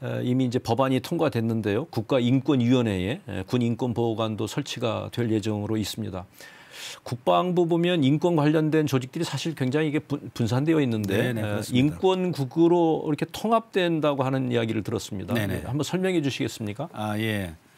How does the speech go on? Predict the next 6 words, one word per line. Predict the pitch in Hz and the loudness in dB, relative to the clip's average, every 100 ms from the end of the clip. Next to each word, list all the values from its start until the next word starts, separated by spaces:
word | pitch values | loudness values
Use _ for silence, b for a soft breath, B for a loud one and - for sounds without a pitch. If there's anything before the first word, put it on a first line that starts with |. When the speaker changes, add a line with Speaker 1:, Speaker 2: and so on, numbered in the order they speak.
| B B B B _ | B B B B _
Speaker 2:
아, | - 104 | -12 -8
장병 | 120 156 170 | 0 2 4
인권 | 160 156 180 175 | 2 2 2 4
보호와 | 175 160 151 139 123 110 - | 4 4 4 4 2 0 -2
인권 | 135 135 165 151 | -4 -2 -2 -2
침해, | - 156 160 151 139 120 104 | -2 0 0 0 -2 -4 -6